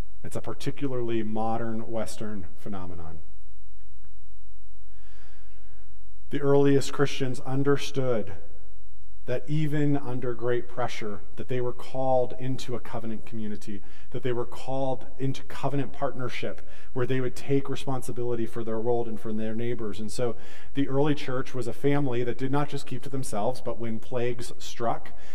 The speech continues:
cared for the sick, that plucked babies abandoned in garbage heaps and made them their own at great personal cost,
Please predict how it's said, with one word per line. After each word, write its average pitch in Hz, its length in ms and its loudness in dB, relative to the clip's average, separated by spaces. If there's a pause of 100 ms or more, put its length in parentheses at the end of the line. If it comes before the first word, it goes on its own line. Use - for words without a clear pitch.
(120)
cared 139 280 2
for - 140 0
the 117 100 0
sick, - 380 0 (3750)
that - 180 2
plucked 143 420 2
babies 131 460 0
abandoned 120 540 0
in 107 120 0
garbage 117 460 0
heaps 139 340 0
and 101 160 0
made 117 220 0
them 113 160 -2
their 95 220 -2
own 117 240 -2
at 107 100 -2
great 117 320 -2
personal 117 460 0
cost, 107 640 0